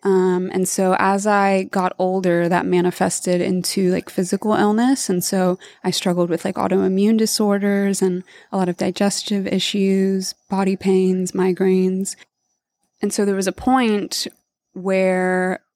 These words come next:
I knew that my relationship with my body had to change.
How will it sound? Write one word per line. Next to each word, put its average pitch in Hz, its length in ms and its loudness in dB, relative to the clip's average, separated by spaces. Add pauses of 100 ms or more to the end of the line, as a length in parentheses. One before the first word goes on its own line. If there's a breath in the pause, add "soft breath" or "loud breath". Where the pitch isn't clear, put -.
(280)
I 220 240 2
knew 220 760 0
that 226 760 -4
my 208 180 2
relationship 190 600 0
with 185 80 0
my 170 100 0
body 208 360 0
had 214 140 0
to - 80 -4
change. - 640 -6